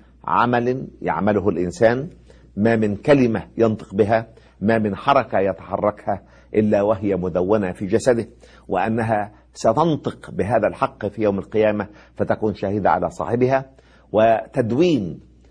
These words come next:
آه، سرعة دوران الأرض حول محورها في بدء الخلق تأكيد على هذه الحقيقة التي أوردها لنا ربنا تبارك وتعالى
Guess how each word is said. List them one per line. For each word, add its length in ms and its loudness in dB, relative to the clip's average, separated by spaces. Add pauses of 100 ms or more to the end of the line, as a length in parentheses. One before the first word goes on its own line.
(240)
آه، 180 2
سرعة 380 2
دوران 540 4
الأرض 340 0
حول 320 0
محورها 480 0
في 160 -8
بدء 220 -2
الخلق 520 -4 (320)
تأكيد 520 0 (560)
على 220 0
هذه 460 2
الحقيقة 680 -6 (340)
التي 440 -2
أوردها 540 2
لنا 260 -2
ربنا 380 -2
تبارك 360 0
وتعالى 520 0